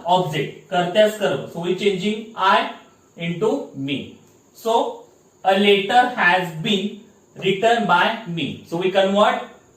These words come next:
present perfect tense active voice into passive voice. Understood? So our second number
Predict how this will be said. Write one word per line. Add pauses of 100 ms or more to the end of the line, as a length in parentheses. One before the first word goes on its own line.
(140)
present
perfect
tense (600)
active
voice
into
passive
voice.
Understood? (440)
So
our
second
number